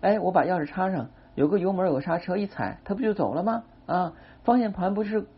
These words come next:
这个管拐弯了吗？对吧？跟自行车这个，这个把一样啊，很简单呀，这还用学呀？给个钥匙不去踩油门就能走了吗？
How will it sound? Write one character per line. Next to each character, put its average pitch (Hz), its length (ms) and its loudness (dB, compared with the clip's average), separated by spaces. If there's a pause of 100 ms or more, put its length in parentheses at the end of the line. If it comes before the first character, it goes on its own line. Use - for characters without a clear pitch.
(400)
这 208 140 -2
个 175 80 -2
管 180 200 4
拐 175 160 0
弯 214 240 2
了 269 60 0
吗？ 240 220 0 (180)
对 208 120 -2
吧？ 190 200 0 (240)
跟 233 120 0
自 233 100 -4
行 220 120 0
车 240 200 0
这 214 180 0
个， 156 280 2 (360)
这 202 100 -2
个 185 60 2
把 165 240 0
一 139 80 -6
样 214 180 2
啊， 160 180 -4 (180)
很 240 200 0
简 185 160 2
单 180 100 0
呀， 185 100 -2
这 240 100 -2
还 254 80 4
用 269 160 0
学 160 180 -2
呀？ 254 160 0 (260)
给 220 120 2
个 262 60 2
钥 359 200 2
匙 294 160 0
不 277 120 0
去 294 120 -8
踩 208 200 -4
油 233 100 -2
门 269 100 0
就 277 80 2
能 277 140 2
走 208 180 -2
了 165 80 -2
吗？ 247 160 -2